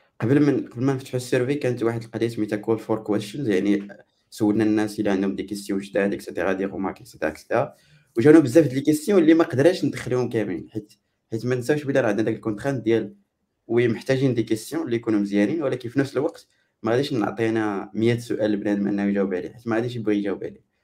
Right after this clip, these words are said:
دونك درنا هذاك البالانس بين انه نختاروا الاسئله اللي ميك sense، وغادي يفيدوا كل شيء. مع، وهذا لا يعني ان الاسئله الاخرين اللي الناس، آه، بروبوزاو ما مزيانينش ولا ما عرفتش. هاد القضيه هذه خلاتنا نفكروا انه بوتيتر من،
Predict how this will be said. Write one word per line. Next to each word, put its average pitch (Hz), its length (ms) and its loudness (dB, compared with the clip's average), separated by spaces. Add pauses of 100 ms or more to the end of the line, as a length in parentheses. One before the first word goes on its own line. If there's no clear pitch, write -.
(320)
دونك 123 400 -2
درنا 117 260 2
هذاك 131 180 0
البالانس 131 400 2
بين 120 340 -4
انه 110 260 0
نختاروا 110 360 -2
الاسئله 107 320 -2
اللي 104 160 4
ميك 107 160 0
sense، - 380 -6 (380)
وغادي 110 320 0
يفيدوا 110 420 0 (100)
كل 104 160 -4
شيء. - 280 -8
مع، 127 320 0
وهذا 127 200 4
لا 180 80 6
يعني 156 160 8
ان 156 100 6
الاسئله 143 340 0
الاخرين 123 300 0
اللي 107 340 -2 (300)
الناس، 110 380 -2
آه، 95 340 -4
بروبوزاو 113 400 -2
ما 110 120 0
مزيانينش 104 540 -4
ولا 98 380 -4 (500)
ما 131 140 -4
عرفتش. - 440 -8 (1040)
هاد 139 200 2
القضيه 156 340 4
هذه 160 100 2
خلاتنا 143 340 -2
نفكروا 143 380 -2
انه 139 180 0
بوتيتر 131 480 -4
من، 104 180 -4